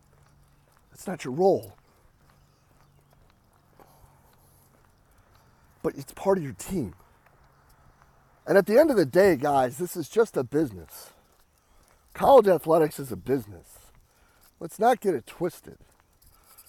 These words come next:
Like, we can talk about all we want about, like,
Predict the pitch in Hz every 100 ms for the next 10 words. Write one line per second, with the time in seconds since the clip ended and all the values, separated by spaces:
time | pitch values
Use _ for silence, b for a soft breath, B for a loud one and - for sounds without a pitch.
0 | - _ _ _ _ _ _ _ 135 143
1 | 202 226 - 180 165 160 143 139 143 139
2 | 123 123 139 90 90 85 87 - 87 -